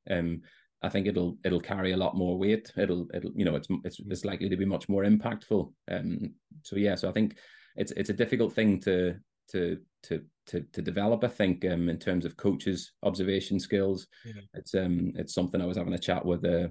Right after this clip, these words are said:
Speaker 1: one of the heads of coaching that, that I work with the other day. He was talking about a real issue that, that, that he's highlighted where, you know, it, y-, you've got two coaches per age group, and they're, they're both, you know, they're both just following the ball.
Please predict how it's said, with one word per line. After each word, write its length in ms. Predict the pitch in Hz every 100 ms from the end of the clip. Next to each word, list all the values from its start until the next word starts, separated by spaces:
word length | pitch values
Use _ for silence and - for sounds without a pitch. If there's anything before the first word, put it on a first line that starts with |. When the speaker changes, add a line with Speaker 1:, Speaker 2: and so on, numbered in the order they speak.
| -
Speaker 1:
one 140 | 90
of 60 | 92
the 60 |
heads 220 | 90 95 90
of 60 |
coaching 360 | - 104 - 107
that, 220 | 104 -
that 80 | 104
I 40 |
work 240 | 98 95 -
with 160 | 98 -
the 80 |
other 140 | 95 98
day. 260 | 101 98
He 120 | 98 95
was 120 | 92
talking 340 | 104 98 92
about 380 | 87 90 90 - - - - - - - _ _
a 80 | -
real 220 | 98 95 92
issue 300 | 92 101 92
that, 240 | 90 90 -
that, 160 | 87 - _ -
that 100 | 92
he's 220 | 110 104
highlighted 420 | 104 92 87 87
where, 420 | 87 87 85 82 76
you 120 | 101
know, 140 | 85 76
it, 80 | 73 -
y-, 140 | 69 69
you've 180 | 87
got 200 | - -
two 200 | - 95
coaches 360 | 87 98 90 85
per 180 | - 90
age 260 | 101 98
group, 220 | - 92 87
and 120 | 87
they're, 160 | 85 85
they're 80 | 95
both, 360 | 82 95 92 - - _ -
you 100 | 95
know, 80 |
they're 120 | 82 -
both 260 | 104 90
just 240 | 98 90 -
following 340 | 95 95 90
the 60 | 85
ball. 440 | 98 101 104 -